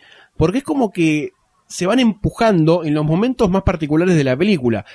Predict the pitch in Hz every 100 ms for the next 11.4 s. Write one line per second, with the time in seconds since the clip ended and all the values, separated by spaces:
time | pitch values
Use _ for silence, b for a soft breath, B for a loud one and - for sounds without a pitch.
0 | B - 151 214 294 285 214 208 196 208
1 | 208 190 196 202 185 165 180 190 190 175
2 | 175 170 B B - 135 139 127 143 170
3 | 170 175 185 147 180 185 156 143 170 175
4 | 147 - 165 156 139 143 170 151 127 117
5 | 117 113 113 117 147 151 156 196 160 151
6 | 185 196 b b b 160 202 202 165 147
7 | 175 170 170 160 - 135 127 127 135 151
8 | 156 151 135 131 - 123 151 143 135 123
9 | 127 - 123 127 131 143 196 202 - 247
10 | 311 170 151 151 156 143 - 202 202 214
11 | 202 170 202 294